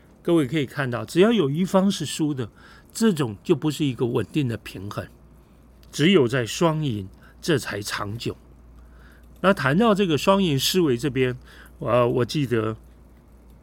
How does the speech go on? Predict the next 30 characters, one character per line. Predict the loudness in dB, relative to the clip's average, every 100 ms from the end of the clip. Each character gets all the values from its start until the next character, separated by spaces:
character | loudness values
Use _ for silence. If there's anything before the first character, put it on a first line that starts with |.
| -20 -20 -20 -20 -4
我 | 0
在 | 2 2
上 | 2 0
课 | -2
的 |
时 | -4
候， | -4
他 | -4
谈 | -6 -10 -6
到 | -4
一 | -4
个 | -4 -6 -10 -20 -20 -20 -20 _ -18 -6
蛮 | -4 -2
实 | -2 2
用 | 2 2
的 | -2
观 | 0 0 0
念， | -4
他 | -6 -6
叫 | -4 -6
情 | -2 0 0 0
感 | -2 -4 -4
账 | -4 -4 -6
户， | -8 -10 -10 -20 -20 -20 -20 -20 -20 -20 -20 -20 -10 0
emotional | 2 4 4 4 2 -2 -4 -2
bank | 0 0 0
account， | -2 -2 -6 -4 -4 -6 -18 -20 -20 -20 -20 -20 -16
情 | -6 0 2 2
感 | 0 -2 -8
的 | -10